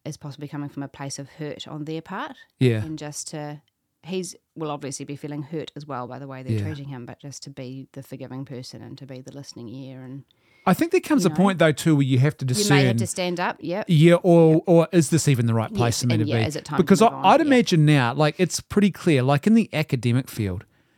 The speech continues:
Speaker 1: Mm.
Speaker 2: oh, man, I, I
Speaker 1: It's a
Speaker 2: think
Speaker 1: hard place
Speaker 2: trying
Speaker 1: to
Speaker 2: to
Speaker 1: be
Speaker 2: be
Speaker 1: a
Speaker 2: a
Speaker 1: Christian.
Speaker 2: Christian
Speaker 1: Yeah.
Speaker 2: in that workplace, and the ideology is so toxic and it is so authoritarian.
Speaker 1: Mm.
Speaker 2: And there might have to be a, a point at which you say, "Look, this is actually ruining my marriage,
Speaker 1: Yep.
Speaker 2: my family life,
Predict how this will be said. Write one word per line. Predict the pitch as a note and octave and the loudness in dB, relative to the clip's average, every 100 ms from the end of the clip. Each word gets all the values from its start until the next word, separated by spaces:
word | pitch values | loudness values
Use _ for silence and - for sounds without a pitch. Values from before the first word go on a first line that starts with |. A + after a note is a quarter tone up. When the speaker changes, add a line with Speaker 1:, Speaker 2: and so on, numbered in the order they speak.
| _ _ E3 | _ _ -12
Speaker 1:
Mm. | D3+ C3+ _ - | -10 -12 _ 0
Speaker 2:
oh, | B2+ A#2+ | 2 2
man, | G#2+ A2+ A2 A2 - | 2 2 2 0 -2
I, | C#3 | 0
I | C#3+ D3 | 4 2
Speaker 1:
It's | - | 2
a | |
Speaker 2:
think | D3 | 0
Speaker 1:
hard | D3+ | -2
place | - D3 | -4 2
Speaker 2:
trying | D#3 | 4
Speaker 1:
to | |
Speaker 2:
to | D#3 | 4
Speaker 1:
be | D3 | 4
Speaker 2:
be | |
Speaker 1:
a | |
Speaker 2:
a | C3 | 2
Speaker 1:
Christian. | - | 2
Speaker 2:
Christian | D3+ - - C3+ B2 B2 | 2 2 -2 0 0 0
Speaker 1:
Yeah. | C3+ | 2
Speaker 2:
in | C3 | 4
that | B2 - | 2 0
workplace, | B2+ B2+ B2 A2+ - | 0 0 -2 -2 -2
and | C#3+ C#3 B2+ | 2 2 2
the | A#2+ - - | 0 -2 -2
ideology | D3+ D#3 E3+ C#3+ A#2+ C3+ C3 A#2 G#2 | 0 0 0 0 2 2 2 0 -4
is | G2+ | -4
so | - - - - - | -4 -6 -8 -14 -14
toxic | - - - F3 E3 - - D3+ - | -16 -14 -2 0 0 -4 -4 -4 -4
and | B2+ A#2+ | -4 -2
it | |
is | A2 G2+ | -4 -4
so | - D3 D3 | -2 2 4
authoritarian. | C#3+ C3 - B2 A2+ - - F#3+ C4+ | 2 -2 -2 -2 -2 -2 0 0 -2
Speaker 1:
Mm. | - _ _ _ _ _ D3+ | -6 _ _ _ _ _ 2
Speaker 2:
And | D#3+ | 4
there | E3 | 6
might | G3 | 6
have | C#4 - | 4 2
to | F3 | 2
be | F3 | 4
a, | C#3+ C3 | 4 0
a | B2+ | 0
point | D#3 D#3+ | 2 2
at | |
which | C#3+ - | 0 -2
you | |
say, | C3+ - C#3 | -2 2 2
"Look, | C#3 D#3 | 4 2
this | G3 G#3+ | 0 2
is | C4+ F#3+ | 0 0
actually | C#3+ - - C3+ | -2 -2 0 0
ruining | A#2 B2+ C#3+ C#3+ C#3 | 2 4 6 6 4
my | C3 B2 A2+ | 4 2 2
marriage, | A2+ C3 D3+ D3 C#3 - | 2 2 4 2 2 -2
Speaker 1:
Yep. | |
Speaker 2:
my | A#2 A2+ | -2 -2
family | - C#3+ D3+ D3 | 0 4 6 6
life, | C#3+ C3+ | 4 2